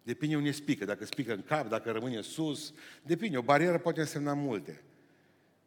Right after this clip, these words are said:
Când ne aud că-s bariere albe, orice barieră albă te poate ține două ceasuri acolo până vine trenul. S-o lași acolo, poate să... Nu, nu, nu, nu, du-te, nu, nu acolo.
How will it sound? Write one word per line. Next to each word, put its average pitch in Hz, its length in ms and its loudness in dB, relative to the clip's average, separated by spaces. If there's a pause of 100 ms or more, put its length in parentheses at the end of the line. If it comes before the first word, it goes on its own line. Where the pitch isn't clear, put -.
(420)
Când 123 160 -6
ne 139 60 2
aud 147 240 2
că-s 131 160 -2
bariere 131 440 4
albe, 107 440 2
orice 175 300 4
barieră 147 440 4
albă 147 220 2
te 131 100 -4
poate 139 220 -2
ține 135 220 -6
două 131 240 0
ceasuri 127 380 -4
acolo 101 200 -4
până 101 180 -6
vine 98 160 -6
trenul. 87 360 -8 (4000)
S-o - 160 -10
lași 117 240 -8
acolo, 92 320 -8 (140)
poate 87 260 -14
să... - 200 -16
Nu, 139 180 -2
nu, 147 100 0
nu, 135 160 -2
nu, 113 320 -8
du-te, 123 340 -12
nu, 113 200 -12 (720)
nu 110 260 -12
acolo. 82 280 -12